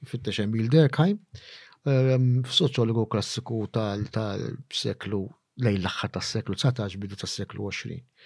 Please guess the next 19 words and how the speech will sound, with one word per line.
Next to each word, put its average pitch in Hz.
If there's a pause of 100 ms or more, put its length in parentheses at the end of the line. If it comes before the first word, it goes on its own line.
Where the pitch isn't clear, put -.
(800)
Jekk 220
inti 143
titlef 127
din 113
l-abilità 110
regolattiva 107
s-soċjetà, 120 (480)
dal-, 151
daw 143
l-impuls 143
institwali 117
jibdew 101
joħorġu 98
iktar 98
fil-, 165
fil-bniedem 131 (600)
u, 147
eh, 139 (120)
jkollok, 127